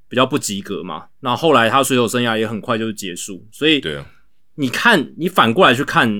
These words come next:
Speaker 1: 精英队获得的，他们不只是获得 Adam Jones 这个，呃，打了这个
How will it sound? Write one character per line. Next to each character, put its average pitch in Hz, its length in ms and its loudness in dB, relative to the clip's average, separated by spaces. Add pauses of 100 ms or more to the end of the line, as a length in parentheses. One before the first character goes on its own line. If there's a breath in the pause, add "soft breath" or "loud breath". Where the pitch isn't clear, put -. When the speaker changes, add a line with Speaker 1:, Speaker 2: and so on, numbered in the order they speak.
(300)
Speaker 1:
精 135 180 0
英 135 60 2
队 131 120 6
获 104 220 2
得 80 160 -6
的， 76 120 -10
他 196 120 -2
们 208 100 4
不 196 140 -2
只 117 140 -4
是 156 200 0
获 151 140 0
得 131 100 4
Adam 139 280 0
Jones 120 260 -2
这 135 80 -4
个， 120 180 0 (460 soft breath)
呃， 98 220 -14 (180)
打 107 200 0
了 113 260 0
这 131 120 -2
个 117 400 0